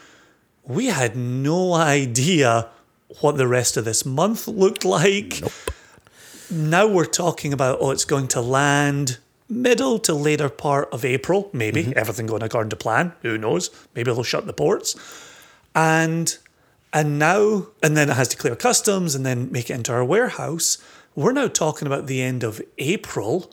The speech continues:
Speaker 2: Yeah.
Speaker 1: to be selling that sixth retail release.
Speaker 2: Yeah.
Speaker 1: And we have no clue what that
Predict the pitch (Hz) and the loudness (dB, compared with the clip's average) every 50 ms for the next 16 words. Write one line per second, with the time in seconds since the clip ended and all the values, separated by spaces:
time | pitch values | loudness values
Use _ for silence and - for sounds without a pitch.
0 | - - - 117 110 104 104 104 101 - 151 139 127 143 139 139 135 117 - - | -20 -12 -8 -8 -6 -6 -6 -6 -4 -2 -2 0 0 0 0 0 2 2 4 4
1 | - - - - 127 147 190 190 180 151 139 135 120 123 139 - - - - - | 4 4 4 4 2 2 2 2 2 2 2 0 -2 -2 -4 -4 -2 -2 0 0
2 | - - 147 151 147 - - - - 123 135 143 135 - - 135 139 127 120 117 | 2 2 0 0 0 -4 -4 -4 -4 -4 -4 -4 -2 -2 0 0 0 0 0 -2
3 | 123 165 226 240 185 127 - - - - - - - - 123 117 113 110 107 - | 0 0 0 0 0 2 2 2 0 -2 -6 -16 -12 -8 -4 -2 -2 -2 -2 -6
4 | - _ - 180 190 185 196 196 180 196 247 277 285 226 - - 156 135 120 143 | -8 _ -2 -2 -2 -2 -2 -4 -4 -4 -4 -2 -4 -4 -4 -4 -4 -4 -4 -4
5 | 143 143 147 143 147 160 165 190 202 220 233 226 226 - - - - - - 190 | -4 -4 -4 -4 -4 -2 0 2 2 2 2 0 -4 -8 -12 -12 -12 -10 -10 -6
6 | 190 208 233 247 240 214 175 143 123 110 104 - - - - - - _ _ _ | -4 -2 -2 0 2 2 4 4 4 2 0 -4 -10 -20 -20 -20 -20 _ _ _
7 | _ _ - - - 156 151 156 165 - - - _ _ - 156 117 120 139 143 | _ _ -10 0 4 4 4 4 2 0 -6 -14 _ _ -14 -12 -4 0 2 2
8 | 156 165 170 - - - - - | 4 4 2 0 -2 -4 -8 -8